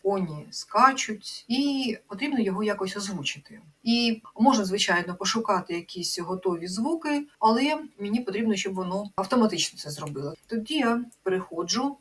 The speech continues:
у Eleven Labs, посилання відео to S F X,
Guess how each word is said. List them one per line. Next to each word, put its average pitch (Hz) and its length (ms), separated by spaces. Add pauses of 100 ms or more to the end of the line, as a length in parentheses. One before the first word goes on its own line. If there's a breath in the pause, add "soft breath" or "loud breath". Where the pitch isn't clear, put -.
у 226 180
Eleven 185 460
Labs, 196 460
посилання 233 640
відео 202 440
to 185 480
S 190 300 (100)
F 180 500
X, - 320